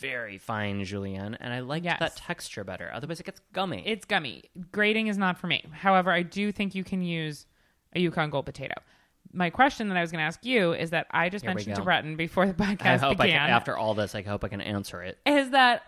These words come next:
Speaker 2: I wanna put sauerkraut in my latkes.
Speaker 1: Mm-hmm.
Speaker 2: I think it will add a really fun thing. My
Speaker 1: Just make sure to dry it. I mean, you're gonna
Speaker 2: dry it
Speaker 1: yeah,
Speaker 2: like
Speaker 1: dry it.
Speaker 2: crazy. But my concern was that I wouldn't get the same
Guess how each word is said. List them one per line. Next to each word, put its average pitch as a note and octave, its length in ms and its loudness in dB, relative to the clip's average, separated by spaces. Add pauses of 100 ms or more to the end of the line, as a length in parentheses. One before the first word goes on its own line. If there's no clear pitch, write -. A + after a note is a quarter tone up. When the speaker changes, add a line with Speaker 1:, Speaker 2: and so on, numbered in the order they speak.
Speaker 2:
I A#3 220 4
wanna C4+ 280 0
put G3 440 0 (320)
sauerkraut F#3 760 2
in - 80 -6
my E3+ 100 0
latkes. F3 720 -2
Speaker 1:
Mm-hmm. G#2+ 340 -6
Speaker 2:
I F3+ 60 2
think F3+ 200 -4
it F#3+ 40 -2
will F#3+ 80 2
add F3 240 2
a E3+ 40 0
really E3+ 180 -2
fun F3 400 -2
thing. E3+ 240 -4
My E3 80 0
Speaker 1:
Just E3 120 -2
make D3 140 -2
sure C3 140 -6
to G#2+ 100 -6
dry G2 280 -6
it. - 160 -8
I A2+ 100 -8
mean, A2 160 -4
you're G#2 140 -6
gonna - 60 -8
Speaker 2:
dry G#3 240 6
it C#3+ 180 0
Speaker 1:
yeah, - 180 -10 (180)
Speaker 2:
like F#3 120 0
Speaker 1:
dry - 20 -2
it. F#3+ 60 -4
Speaker 2:
crazy. F3+ 340 0
But F#3+ 100 -4
my A3 140 0
concern C4 420 -6
was A3+ 140 -6
that G3+ 160 2
I F#3 80 2
wouldn't G3 320 -2
get F#3+ 180 -4
the F#3 80 -6
same E3+ 520 -4